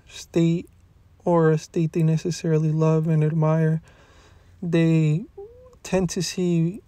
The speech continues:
things that the average person wouldn't. And in this case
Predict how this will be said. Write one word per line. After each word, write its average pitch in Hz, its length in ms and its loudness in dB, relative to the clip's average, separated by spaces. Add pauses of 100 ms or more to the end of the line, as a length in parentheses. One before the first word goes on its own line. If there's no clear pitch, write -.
things 165 460 -2
that 165 180 0
the 165 80 -2
average 160 380 -2
person 160 400 -2
wouldn't. 175 320 2 (640)
And 160 440 -2 (760)
in 165 200 -2
this 180 200 2
case 160 480 0